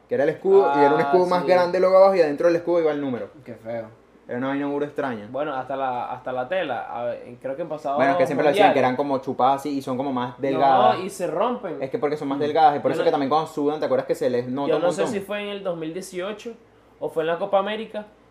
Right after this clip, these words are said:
Speaker 2: que mamá
Speaker 1: No, en la
Speaker 2: cuando
Speaker 1: Copa América con Chile.
Speaker 2: mamá cuando tenían, no tenían camisa.
Speaker 1: Que fue cuando, creo que fue cuando, ahí fue cuando Alexis Sánchez reventó la franela.
Speaker 2: Ah,
Speaker 1: Cuando se la fue a
Speaker 2: sí.
Speaker 1: quitar, que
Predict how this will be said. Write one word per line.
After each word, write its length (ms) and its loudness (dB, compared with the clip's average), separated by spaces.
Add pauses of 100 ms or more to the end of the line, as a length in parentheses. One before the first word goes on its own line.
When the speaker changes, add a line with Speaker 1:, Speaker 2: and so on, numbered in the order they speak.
(200)
Speaker 2:
que 80 -14
mamá 200 -8
Speaker 1:
No, 40 -4
en 40 -2
la 100 4
Speaker 2:
cuando 140 6
Speaker 1:
Copa 140 4
América 220 2
con 140 -2
Chile. 480 -2
Speaker 2:
mamá 240 -10
cuando 320 -2
tenían, 540 -8 (180)
no 160 -8
tenían 240 -8
camisa. 380 -4
Speaker 1:
Que 100 -2
fue 160 -4
cuando, 480 2
creo 140 -4
que 80 -2
fue 160 -4
cuando, 260 -2
ahí 120 -2
fue 120 -6
cuando 480 0
Alexis 240 -2
Sánchez 320 -6
reventó 460 -4
la 80 -2
franela. 480 -8
Speaker 2:
Ah, 320 0
Speaker 1:
Cuando 160 2
se 80 0
la 60 0
fue 100 2
a 40 -2
Speaker 2:
sí. 40 -4
Speaker 1:
quitar, 320 4
que 180 0